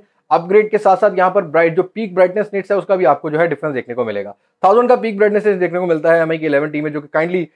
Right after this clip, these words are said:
अ, kind of better product होगी as compare to एम आई, अ, टेन टी। डे लाइट की विजिबिलिटी में भी क्लियरली डिफरेंस होने वाला है, even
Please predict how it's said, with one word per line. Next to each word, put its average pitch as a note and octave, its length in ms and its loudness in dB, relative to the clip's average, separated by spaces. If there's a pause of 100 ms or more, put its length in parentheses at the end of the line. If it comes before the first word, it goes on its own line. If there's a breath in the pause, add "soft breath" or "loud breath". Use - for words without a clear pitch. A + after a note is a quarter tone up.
(220)
अ, C3 200 4
kind G3+ 260 2
of F3 140 4 (180)
better D3+ 280 4 (320)
product D#3+ 280 0
होगी D#3 400 -2
as D#3 140 2
compare D#3 360 -2
to D3+ 200 -6
एम C#3 140 0
आई, D3 100 0
अ, - 680 0 (120)
टेन E3 160 4
टी। F3 220 0 (320)
डे D3+ 140 2
लाइट F3 220 2
की F3+ 80 2
विजिबिलिटी E3+ 540 0
में F3+ 120 0
भी F3+ 60 -6
क्लियरली E3+ 440 -4
डिफरेंस D#3+ 280 -4
होने E3 160 0
वाला E3 180 2
है, F3 180 0
even G#3 400 0